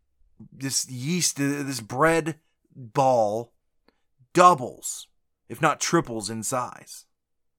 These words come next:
You see, a little leaven, a little yeast, leavens the whole lump. It, it, it challenges the whole lump.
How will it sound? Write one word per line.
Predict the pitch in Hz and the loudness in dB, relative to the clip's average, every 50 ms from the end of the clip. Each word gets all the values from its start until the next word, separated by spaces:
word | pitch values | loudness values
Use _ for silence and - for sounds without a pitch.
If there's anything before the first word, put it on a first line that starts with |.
| _ _ _ _ _ _ _ _ _ _ _ _ _ _ _ _ _ _ _ _ _ _ _ _ _ _ _ _ _ _ _ _ _ _ _ _ _ _ _ _ _ _ _ _ _ _ _ _ - - - - - - - - _ - _ | _ _ _ _ _ _ _ _ _ _ _ _ _ _ _ _ _ _ _ _ _ _ _ _ _ _ _ _ _ _ _ _ _ _ _ _ _ _ _ _ _ _ _ _ _ _ _ _ -20 -20 -20 -20 -20 -20 -20 -20 _ -18 _
You | - 135 | -6 -2
see, | 131 - 175 175 175 170 - - | 0 2 2 2 0 0 -2 0
a | 160 | 0
little | 156 151 165 185 208 196 165 | 2 4 4 4 4 4 2
leaven, | 139 131 131 143 151 110 110 95 92 101 | 2 4 4 4 2 0 -4 -10 -10 -8
a | 117 | -6
little | 127 139 139 139 131 | -4 -2 -2 -2 -2
yeast, | 113 120 135 131 117 107 107 117 - - - - - - _ _ _ _ _ _ _ _ _ _ _ _ _ | -2 -2 0 0 0 -2 -4 -8 -10 -12 -14 -16 -20 -20 _ _ _ _ _ _ _ _ _ _ _ _ _
leavens | - 135 151 165 151 160 147 127 117 | 0 2 4 4 4 2 -2 -2 0
the | 135 127 | 0 2
whole | 127 151 160 156 139 | 4 4 4 4 4
lump. | 147 151 135 - 131 | 4 2 2 0 -4
It, | 127 120 131 | -10 -10 -12
it, | 151 147 - - - - - 147 | -14 -12 -10 -6 -4 -4 -4 -4
it | 151 - | -4 -4
challenges | - - 170 156 180 180 156 139 131 | -2 0 2 2 2 2 0 -2 -4
the | 127 131 | -4 -2
whole | 135 135 139 131 | -2 -2 -2 0
lump. | 147 156 143 113 - | 0 0 0 0 -4